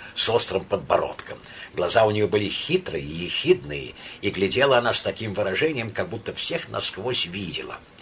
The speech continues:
Губы у неё были сердечком. За ехидство и ненавистничество в купеческих домах её прозвали жужелицей. Войдя в столовую, она, ни на кого не глядя, направилась к образам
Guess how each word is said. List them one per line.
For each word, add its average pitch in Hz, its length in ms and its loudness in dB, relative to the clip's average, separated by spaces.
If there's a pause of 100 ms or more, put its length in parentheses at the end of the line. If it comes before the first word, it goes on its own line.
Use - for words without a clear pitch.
(340)
Губы 120 320 6
у 120 60 6
неё 113 160 4
были 107 180 2
сердечком. - 840 2 (560)
За - 160 0
ехидство - 640 0
и 98 220 -2
ненавистничество 98 1000 0 (260)
в - 40 -20
купеческих - 680 0
домах 113 320 -6
её 98 140 0
прозвали 98 560 0 (140)
жужелицей. - 920 2 (1300)
Войдя 104 300 2
в - 100 -4
столовую, 196 720 8 (240)
она, 120 500 6
ни 110 140 -2
на 120 100 4
кого 101 260 4
не 90 160 -4
глядя, 123 400 0
направилась 117 640 0
к - 80 -2
образам 82 520 2